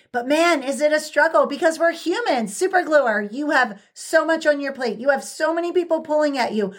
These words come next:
so many people counting on you. So when that one person comes in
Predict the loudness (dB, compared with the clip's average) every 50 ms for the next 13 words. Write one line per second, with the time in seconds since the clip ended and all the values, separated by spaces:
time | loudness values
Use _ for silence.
0 | -18 -20 _ 0 2 2 4 4 2 -2 -2 0 2 2 2 2 2 0 2 2
1 | 2 2 2 2 2 0 0 0 0 0 0 -2 -2 -4 -12 -20 _ _ -6 -2
2 | 2 2 2 2 2 0 -2 -2 -4 -4 -4 -2 -2 -2 -4 -6 -6 -4 -2 -2
3 | -2 -4 -6 -8 -8 -8 -6 -2 0 0 0 -2 -4 -6 -6 -6 -4 -4 -2 -4
4 | -4 -6